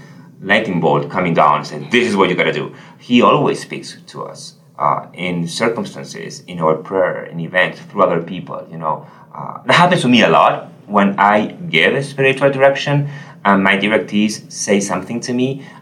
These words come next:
and as they are talking, I think, "Oh gosh,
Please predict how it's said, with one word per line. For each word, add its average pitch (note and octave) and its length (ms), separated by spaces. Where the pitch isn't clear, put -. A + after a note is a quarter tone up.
and G2 180
as G#2+ 280
they A#2+ 180
are - 120
talking, G#2+ 320
I F#2 120
think, G2 320
"Oh G2 100
gosh, F#2+ 420